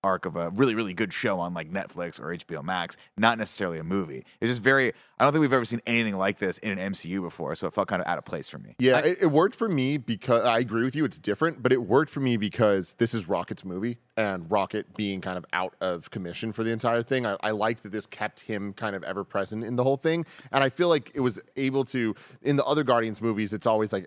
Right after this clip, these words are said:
Speaker 2: uh, jokes will undercut the emotional tone nine out of ten times. And I
Speaker 1: Mm-hmm.
Speaker 2: feel like this movie doesn't do that. Like, I don't think at all, which is, like, credit to them 'cause James Gunn usually fucks that up. Um, but I think here it's more of having, like, the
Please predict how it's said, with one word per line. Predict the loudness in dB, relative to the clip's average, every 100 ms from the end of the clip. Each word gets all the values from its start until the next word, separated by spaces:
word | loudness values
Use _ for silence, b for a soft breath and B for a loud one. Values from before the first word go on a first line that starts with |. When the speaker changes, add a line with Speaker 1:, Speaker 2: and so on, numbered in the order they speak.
| 0
Speaker 2:
uh, | 2 2 0
jokes | 4 4 4
will | -4 -6 _ -8 0
undercut | 0 0 0 -2 0
the |
emotional | -2 -2 -4 -6
tone | -4 -4 -4 _ b -6
nine | 0 0 0
out | -2
of | -4
ten | -8 -10
times. | -12 -12 -12 -6
And | -2
I | 0
Speaker 1:
Mm-hmm. |
Speaker 2:
feel | 2
like | 2 0 -8 -6
this | -2 -2 -2
movie | -2 -2
doesn't | -4 -6 -8 -12 -14
do | -8
that. | -4 -4 -6 _ _ _ -6
Like, | -6 _ _ _ _ _ _ _ -10
I | -6
don't |
think | -4
at | -4
all, | -6 -8 -8
which | -6 -6
is, | -4 -4
like, | -6 -8 _
credit | 4 4 0
to | -2
them | -2 -4
'cause | -6
James | -4 -2
Gunn | -4 -4
usually | -4 -6 -6
fucks | -8 -8
that | -8 -6
up. | -6 -8 B B B
Um, | 0 0 -4 -2
but | 2 2 0 _ -6
I |
think | -2 -2 -2
here | 0 4 4
it's | 2
more | 2 4 4 2
of | 2 0 -2 -4 -8 -16
having, | -2 0 0 0
like, | -2 -4
the | -8